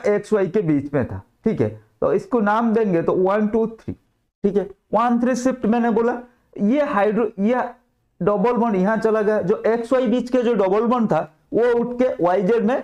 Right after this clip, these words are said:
चला गया। ठीक है, वो बोला X Y भाई साहब मुझे पसंद नहीं आया ये जगह, मैं जाता हूँ जेड के पास। ठीक है भाई, चला जा। और जो hydrogen था ये गुस्सा हो गया, तू जेड के, तू कैसे X को छोड़ के यहाँ आ सकता, मैं चला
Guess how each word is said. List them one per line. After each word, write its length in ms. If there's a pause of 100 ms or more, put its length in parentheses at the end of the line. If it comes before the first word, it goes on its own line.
(160)
चला 240
गया। 160
ठीक 240
है, 140 (180)
वो 140
बोला 280 (120)
X 280
Y 160
भाई 180
साहब 300 (160)
मुझे 220
पसंद 420
नहीं 160
आया 260
ये 140
जगह, 240 (180)
मैं 220
जाता 280
हूँ 200
जेड 260
के 100
पास। 340
ठीक 180
है 60
भाई, 180
चला 220
जा। 140 (260)
और 140
जो 140
hydrogen 560
था 80
ये 200
गुस्सा 300
हो 140
गया, 220 (640)
तू 100
जेड 260
के, 160 (360)
तू 120 (160)
कैसे 260 (180)
X 160
को 140
छोड़ 220
के 360
यहाँ 160
आ 120
सकता, 340
मैं 240
चला 320